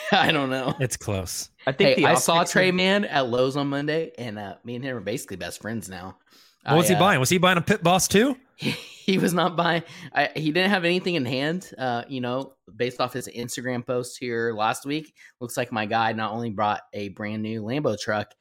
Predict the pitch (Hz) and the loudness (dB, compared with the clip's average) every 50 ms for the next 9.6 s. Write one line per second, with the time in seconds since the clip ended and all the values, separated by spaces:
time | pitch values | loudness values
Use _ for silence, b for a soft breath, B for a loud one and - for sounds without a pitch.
0 | b b b b b b b 120 170 123 120 - - - 180 - - - 196 - | b b b b b b b -4 -4 -2 -4 -4 -2 0 0 0 0 0 -2 -2
1 | - - _ B B B B B B _ _ - 135 135 131 139 139 120 123 120 | -2 -4 _ B B B B B B _ _ 0 2 2 2 2 0 0 -2 -2
2 | - - - - 143 123 - 127 110 113 - 123 110 104 117 104 101 113 113 117 | -4 -6 -4 0 0 0 0 -2 -6 -6 -4 -2 -2 0 -2 -2 -2 -2 -2 -2
3 | 117 113 113 113 113 110 110 104 - - 123 120 117 - 120 120 113 107 - - | 0 -2 -2 -2 -2 -2 -4 -4 -4 -2 -2 -2 -2 -4 -8 -10 -10 -10 -12 -10
4 | 107 107 101 104 110 110 107 - - - 95 92 101 101 101 104 101 95 98 104 | -6 -4 -2 -2 -2 -2 -4 -6 -6 -6 -2 0 0 2 2 0 -2 -2 -4 -6
5 | 92 104 101 101 98 95 90 - 143 127 131 - - 165 170 175 185 180 B B | -6 -6 -6 -4 -6 -6 -8 -6 -6 -6 -4 -4 -2 0 2 2 0 -2 B B
6 | B B B B - 107 104 104 104 - 139 156 156 - 156 160 160 - - 185 | B B B B -4 -2 0 0 0 0 -2 -2 0 2 2 4 4 4 2 2
7 | 185 - 156 156 160 156 151 147 156 151 147 143 143 135 135 151 165 175 - - | 2 2 0 0 0 0 2 2 2 2 2 2 2 2 4 4 2 0 -4 -10
8 | - _ _ _ _ _ - 117 117 107 101 113 139 127 135 139 147 131 165 160 | -14 _ _ _ _ _ -12 -10 -8 -8 -6 -2 0 2 2 2 0 0 -2 -4
9 | - - 156 143 139 135 135 127 131 135 143 143 | -2 0 2 4 4 4 4 4 4 4 4 4